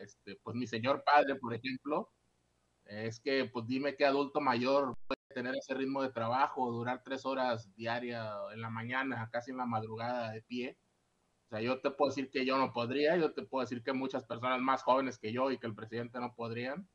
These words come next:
Eh, entonces, eh, ya ver unas comparaciones de esta revelación de este grupo Guacamaya, o, eh, que creo que se hicieron llamar, no recuerdo bien, eh, con Wikileaks,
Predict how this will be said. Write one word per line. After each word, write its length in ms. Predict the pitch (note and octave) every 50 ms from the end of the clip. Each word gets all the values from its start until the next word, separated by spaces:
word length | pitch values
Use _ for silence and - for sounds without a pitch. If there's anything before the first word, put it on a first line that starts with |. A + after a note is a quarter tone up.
| _ _ _ _ _ _ _ _ _ _ _ _ _ _
Eh, 580 | - G#2+ A2 A2 A2 G#2+ G#2+ G#2+ G#2+ G#2 G2 -
entonces, 760 | G#2+ A2 G#2+ - B2+ C3 C3 C3 - D#3 D3+ D3 C3+ - - -
eh, 520 | C3+ A#2+ A2+ A2 A2 A2 A2 A2 G#2+ G2 G2 - _ _ _ _ _ _ _ _ _
ya 180 | - C3 D#3 E3+
ver 220 | E3+ F3 F3+ F3+
unas 240 | F#3+ F#3+ G3 G3 -
comparaciones 1120 | - D3 C#3+ - D3 C#3+ C#3 C3+ B2+ - D3 D3+ D#3 D#3+ D#3+ E3 E3 D#3+ D#3+ D#3+ D#3 - -
de 220 | C3+ C3 B2+ C3+
esta 240 | C#3 C3+ - D#3 D#3
revelación 540 | D3+ D3 C#3 B2+ A#2+ B2 A#2 A2+ C3+ C3+ C#3
de 40 | D3
este 160 | C#3 - C#3
grupo 300 | C#3 C#3+ C#3+ - - -
Guacamaya, 800 | - C3 A#2+ - A#2 A#2 A2+ G#2+ G#2 A2 B2+ C3+ C3+ B2+ B2 A#2
o, 100 | A#2 A#2 A#2 A2+ -
eh, 220 | A#2 A2+ A2 G#2+ _
que 100 | - A2+ G#2+ _ _
creo 180 | - - A#2
que 100 | - C#3
se 60 | C3
hicieron 240 | A#2+ A2+ A#2 B2 C3
llamar, 480 | B2 A#2 G#2+ G#2 G#2 G2 G#2+ G#2+ G#2+ G2 F#2 _ _ _
no 160 | G2 G#2+ A2
recuerdo 340 | A2+ A2+ - A2+ G#2+ G#2 G#2+
bien, 180 | G#2 G#2 G2+ F#2+ _ _ _ _ _ _ _ _ _ _ _ _ _ _ _ _ _ _ _ _ _ _ _ _
eh, 360 | - B2 A#2+ A#2+ A#2 A2+ A2 -
con 260 | - C3+ C3+ C3 B2+
Wikileaks, 840 | C#3 C#3 C3+ - C3+ C#3 D3+ E3 F3 F3 F3 - - - - -